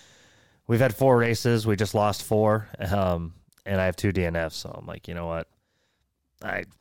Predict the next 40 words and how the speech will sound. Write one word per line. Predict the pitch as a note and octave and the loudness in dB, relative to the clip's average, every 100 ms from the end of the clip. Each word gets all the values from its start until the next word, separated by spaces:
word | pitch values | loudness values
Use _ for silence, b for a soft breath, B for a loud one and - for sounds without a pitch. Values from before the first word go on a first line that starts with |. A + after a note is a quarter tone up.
| _ | _
don't | F2+ E2+ | -2 0
even | D#2+ D#2+ | -2 -6
care | E2+ E2 | -6 -6
if | E2 | -4
we | F2+ | -4
go | F2 | -2
to | E2+ | -2
the | |
next | F2 F2 - | -4 -4 -4
one." | F#2 F#2 F2 | -2 -2 -2
Well, | F#2+ | -2
the | F2+ | 0
next | G2+ G#2 | -2 0
one's | G#2+ F#2 | -2 0
now, | F#2+ F#2+ | 0 0
I | F#2 | 0
guess, | F#2 - | -4 -4
gonna | F2+ | -6
be | |
at | E2 | -6
Groveton | - F#2+ F2+ - F2 F2 | -2 -2 -2 -4 -4 -4
instead | F2 - F#2+ F2+ | -6 -6 -4 -4
of | - | -4
Thunder | F2+ E2+ | -4 -4
Road. | E2+ F2 E2+ | -2 0 -2
We're | E2+ | -4
gonna | E2+ | -6
have | D#2+ D#2+ | -6 -6
double | E2+ D#2+ | -6 -6
features, | - E2+ - E2+ | -8 -8 -6 -8
so | - F2+ | -6 -6
I'll | G2 | -2
try | A2 A2+ | 0 2
to | |
get | A2 | 2
it | A2 | 0
fixed | A2+ G#2+ | -2 -4
for | A2+ | -2
that, | G#2 G#2 - | 0 0 -2
but, | F2 | -6